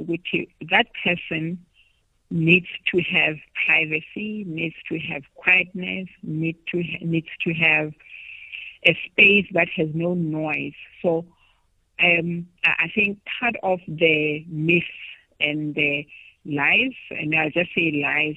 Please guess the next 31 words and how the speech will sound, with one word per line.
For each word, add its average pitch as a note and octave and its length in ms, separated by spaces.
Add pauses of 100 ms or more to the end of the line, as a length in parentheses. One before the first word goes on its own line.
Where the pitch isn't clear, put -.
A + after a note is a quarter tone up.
(100)
sixes E3 320
and C#3+ 160
nines, F3+ 380 (460)
where E3+ 320
we E3 180
are - 220
told E3+ 240 (140)
things D#3+ 280 (140)
that D3 300 (460)
didn't E3+ 480
really D#3 240
make D3+ 240 (100)
sense. G#3+ 320 (800)
But F3 180 (180)
for E3+ 520
the D#3+ 180 (100)
elders G#3 480
in D#3+ 140
those E3+ 220 (100)
days, D3 360 (760)
that E3 240
was G3+ 180
the E3 120
only F3+ 340
way D3+ 440 (160)
to E3+ 80
make D#3+ 420
people D#3+ 560 (240)
to D#3+ 80 (180)
stop D#3+ 300 (640)
uh, D#3 180